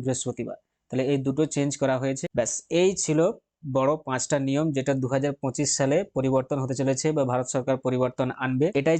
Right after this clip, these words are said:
ছিল আপনাদের কাছে একটা বড় আপডেট, যেগুলো আপনাদের কাছে আমি তুলে ধরলাম। তো এরকমই ভিডিও পাওয়ার জন্য অবশ্যই আপনাদেরকে বলবো, আমার যে চ্যানেল আছে লালমিত আজাদ, সেটাকে সাবস্ক্রাইব করে রাখুন আর পাশে থাকা বেল আইকনটাকে প্রেস করে রাখুন সব থেকে আগে এই ধরনের ভিডিও নোটিফিকেশন পাওয়ার জন্য। আর ভিডিওটাকে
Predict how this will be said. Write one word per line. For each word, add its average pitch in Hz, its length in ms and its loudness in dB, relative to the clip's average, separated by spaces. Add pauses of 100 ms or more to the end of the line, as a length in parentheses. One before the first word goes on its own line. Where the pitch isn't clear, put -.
ছিল 156 100 0 (100)
আপনাদের 139 300 -2
কাছে 139 200 -2 (220)
একটা 131 140 0 (120)
বড় 131 140 4 (220)
আপডেট, 139 340 0
যেগুলো 131 200 2 (120)
আপনাদের 143 300 2
কাছে 139 240 -2
আমি 135 180 -4
তুলে 139 220 2
ধরলাম। 135 260 2 (100)
তো 131 60 4 (200)
এরকমই 175 440 4
ভিডিও 143 240 4 (140)
পাওয়ার 135 260 2
জন্য 143 160 0 (300)
অবশ্যই 135 340 2
আপনাদেরকে 135 340 0 (100)
বলবো, 131 220 2 (220)
আমার 127 140 -4
যে 131 120 0
চ্যানেল 131 240 0
আছে 139 180 -2
লালমিত 131 380 -2
আজাদ, 135 220 0 (320)
সেটাকে 127 360 -2
সাবস্ক্রাইব 135 360 -2
করে 139 160 2
রাখুন 147 220 -2
আর 131 140 0
পাশে 127 180 0
থাকা 135 160 0
বেল 127 160 2
আইকনটাকে 131 380 -2
প্রেস 131 180 -2
করে 139 180 2
রাখুন 156 200 -2 (460)
সব 139 280 -2
থেকে 147 140 0 (120)
আগে 131 180 -2
এই 139 100 0
ধরনের 135 260 -2
ভিডিও 131 220 2
নোটিফিকেশন 127 440 0 (100)
পাওয়ার 127 240 2
জন্য। 139 160 0 (760)
আর 131 60 -6 (120)
ভিডিওটাকে 160 480 2